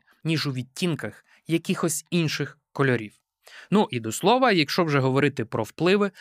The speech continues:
то серед улюблених і важливих для Сатрапі також згадується недолюблена загалом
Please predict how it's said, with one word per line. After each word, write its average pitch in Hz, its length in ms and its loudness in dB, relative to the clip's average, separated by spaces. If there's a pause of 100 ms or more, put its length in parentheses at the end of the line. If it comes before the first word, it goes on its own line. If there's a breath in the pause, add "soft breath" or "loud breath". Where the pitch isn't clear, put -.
(140 loud breath)
то 156 120 0
серед 165 340 2
улюблених 147 680 0
і 139 40 0
важливих 135 600 0
для 120 160 -2
Сатрапі 180 640 -4 (280 soft breath)
також 233 340 2
згадується 156 680 0 (180)
недолюблена 190 800 2
загалом 131 580 0